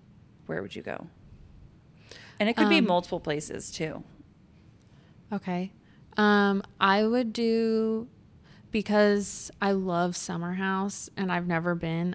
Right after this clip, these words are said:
Speaker 2: I
Speaker 1: Where?
Speaker 2: would love to go to the Hamptons.
Speaker 1: Oh, is that where
Speaker 2: 'Cause you
Speaker 1: that's, where
Speaker 2: have,
Speaker 1: it's at?
Speaker 2: uh-huh.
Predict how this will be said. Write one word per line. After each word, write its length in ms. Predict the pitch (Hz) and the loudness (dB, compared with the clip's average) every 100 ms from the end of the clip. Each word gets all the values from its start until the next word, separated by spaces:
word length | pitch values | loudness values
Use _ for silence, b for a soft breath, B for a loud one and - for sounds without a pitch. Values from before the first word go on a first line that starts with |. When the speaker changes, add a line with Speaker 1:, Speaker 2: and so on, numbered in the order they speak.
| - | -2
Speaker 2:
I 80 | 180 | 0
Speaker 1:
Where? 100 | 175 | 2
Speaker 2:
would 100 | 170 | 0
love 360 | 175 180 170 175 | 0 2 2 0
to 120 | 196 | -4
go 280 | 180 170 165 | -2 -2 -2
to 280 | 165 - 170 | -4 -4 -4
the 100 | 170 | -4
Hamptons. 960 | 170 175 160 156 - - 208 190 - - - | -8 -10 -10 -12 -12 -10 -12 -12 -16 -10 -4
Speaker 1:
Oh, 80 | 185 | -2
is 80 | 175 | 0
that 120 | - | 2
where 80 | 190 | 4
Speaker 2:
'Cause 60 | 170 | 4
you 40 | |
Speaker 1:
that's, 80 | 185 | 4
where 60 | 190 180 | 4 2
Speaker 2:
have, 80 | 170 | 2
Speaker 1:
it's 220 | 165 196 | -2 -2
at? 120 | 185 | -2
Speaker 2:
uh-huh. 220 | 170 175 | -2 -4